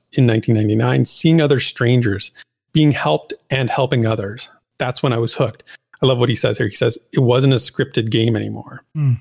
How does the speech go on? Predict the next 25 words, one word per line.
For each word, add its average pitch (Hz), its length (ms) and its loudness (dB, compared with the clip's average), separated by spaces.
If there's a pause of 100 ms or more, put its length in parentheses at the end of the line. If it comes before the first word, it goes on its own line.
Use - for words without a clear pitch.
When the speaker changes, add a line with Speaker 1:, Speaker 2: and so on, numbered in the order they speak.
(220)
Speaker 1:
That 110 100 -2
really 113 280 2
is 98 140 -8
just - 260 -8
like - 160 -10
a, 104 220 -10 (280)
you 127 120 2
know, 101 180 -6 (360)
exactly 110 580 0
hits - 300 -6
the 104 300 -6 (220)
nail 120 180 2
on 110 80 -2
the 101 60 -4
head, 113 240 -4
if 107 80 -8
you 113 80 -4
ask 101 180 -6
me. 123 200 -2 (720)
Um, 127 640 2
Fancy 135 720 -2
said, 135 320 2
"I 143 100 -2
played 180 240 0
Rift 156 460 -2